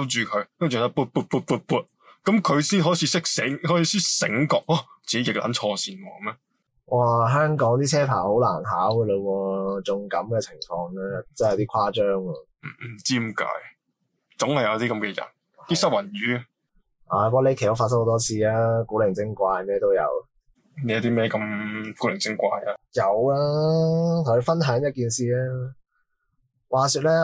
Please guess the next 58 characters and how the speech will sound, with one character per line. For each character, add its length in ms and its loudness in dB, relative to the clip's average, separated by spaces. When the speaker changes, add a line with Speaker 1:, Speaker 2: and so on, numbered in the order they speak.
Speaker 2:
我 540 4
早 180 2
排 260 2
呢， 340 2
搵 280 0
咗 160 4
位 380 0
師 240 0
傅， 280 -6
噉 100 -6
就 160 2
同 160 -10
我 380 -2
睇 180 -2
咗 140 2
個 80 2
八 180 -4
字 180 -8
嘅。 960 -12
噉 60 0
其 60 2
實 60 4
呢， 80 4
好 120 2
有 260 4
趣 120 0
喎 400 2
啲。 300 0
我 140 2
識 100 0
咗 40 -4
個 80 4
師 160 0
傅 100 2
好 60 0
多 120 2
年 100 -2
嘅， 60 -16
識 140 -2
咗 20 -4
個 80 2
師 180 0
傅 100 0
可 80 2
能 80 -4
四 160 -2
五 40 -4
年。 140 -12
Speaker 1:
Angles 480 0
啊？ 40 -4
Speaker 2:
唔 120 2
係 300 0
Angles，Angles， 760 0
<laughs> 120 0
唉， 240 2
我 60 4
唔 220 4
講 260 4